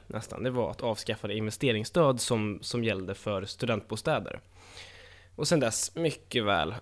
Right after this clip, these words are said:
kan man se att produktionen av studentbostäder, och även för små hyresrätter som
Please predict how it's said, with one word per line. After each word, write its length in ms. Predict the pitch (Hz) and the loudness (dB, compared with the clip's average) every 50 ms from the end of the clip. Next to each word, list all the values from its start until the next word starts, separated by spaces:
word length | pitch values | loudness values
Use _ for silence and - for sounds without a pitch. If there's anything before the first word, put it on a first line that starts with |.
| - - | -10 -6
kan 140 | - 120 | -4 -2
man 100 | 107 101 | -2 -2
se 260 | 101 - - 107 98 76 | -2 0 0 0 0 0
att 260 | 73 - - - - - | -2 -4 -6 -8 -6 -4
produktionen 480 | 131 110 113 120 147 180 208 208 185 | -2 -2 0 2 2 4 4 4 2
av 80 | 170 190 | 2 0
studentbostäder, 720 | - - 175 131 - - - - - - - 65 - - - | 0 0 -2 -2 -2 -6 -8 -8 -8 -6 -6 -8 -8 -10 -6
och 200 | - 82 110 - | -2 -2 0 4
även 280 | 165 135 123 135 156 180 | 4 4 6 6 4 4
för 200 | - - 220 208 | 4 4 2 2
små 320 | 196 - - - 147 117 113 | 2 2 0 0 2 2 2
hyresrätter 520 | 120 113 107 104 107 - 123 120 - 123 | 2 2 2 2 2 0 0 0 0 -2
som 300 | - - 107 98 - 87 | -4 -2 -2 -4 -6 -8